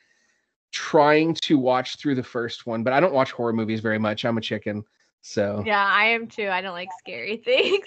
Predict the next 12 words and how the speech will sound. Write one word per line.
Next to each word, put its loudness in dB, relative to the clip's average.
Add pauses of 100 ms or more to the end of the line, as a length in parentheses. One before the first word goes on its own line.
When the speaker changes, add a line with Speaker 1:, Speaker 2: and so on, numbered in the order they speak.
Speaker 2:
I 0
get, 2 (240)
I 0
get -8 (160)
scared. -10 (300)
<laughs> -10 (600)
Speaker 1:
Yeah. 2 (380)
Well, 6
man, 6
I'm 4
so 6
excited, 2